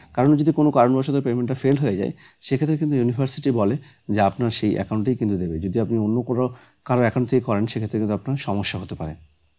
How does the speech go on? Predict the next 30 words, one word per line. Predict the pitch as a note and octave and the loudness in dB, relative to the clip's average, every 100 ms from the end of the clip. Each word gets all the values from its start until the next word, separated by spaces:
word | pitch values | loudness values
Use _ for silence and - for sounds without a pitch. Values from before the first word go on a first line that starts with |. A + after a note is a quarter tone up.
| _ _ _ _ _ - | _ _ _ _ _ 2
So | C3 | 4
এরপর | C#3 E3 | 6 4
আমরা | D#3+ D#3+ | 4 4
জানবো | C#3+ C3 C#3 | 4 4 4
advanced | A2 A#2 C#3 C3 | 2 0 -2 0
diploma | A2+ C3 C3 B2+ | -2 0 0 0
in | |
English | A2 B2 C3 | 2 0 0
language | G2 F#2 G2+ A#2+ | -2 -2 -2 -2
teaching | - A#2+ B2+ | -2 -4 -4
কোর্সের | A#2+ F#2+ G#2 G2+ | -2 -2 0 -2
এক্সাম | E2+ F2 | -2 -6
প্রসেস। | E2 B1 - C2+ - - _ _ _ _ _ _ _ _ _ - | -6 -6 -4 -4 -4 -8 _ _ _ _ _ _ _ _ _ 0
দেখুন | D#3+ E3+ C#3 | 4 4 4
এটা, | B2 D3 C#3+ | 2 2 4
আহ, | C3 - A2 G#2+ G#2+ | 2 0 -2 -2 -2
টোটাল | B2 A#2 C3+ | -2 0 0
আপনার, | B2 C3+ B2+ | 0 -2 -2
আহ, | - G#2 | -2 -2
দুটো | G2+ A2 B2 | -2 -2 -2
পার্টে | G#2+ G2+ | -2 -2
হয়, | F#2+ A2 | -4 -4
একটা | C3 - A2+ | -6 -4 -6
হচ্ছে | G2+ | -2
অ্যাসাইনমেন্ট, | G#2 F2+ A#2 A2+ C3+ - | -2 -2 -4 -2 -2 -4
একটা | - - | -10 -10
হচ্ছে | G2 C3 | -8 -6
টার্ম | A2 F#2 | -4 -2
ইন | F2+ | -2
এক্সামিনেশন। | D2 - D#2 E2+ F2 F2+ | -4 -6 -6 -6 -6 -6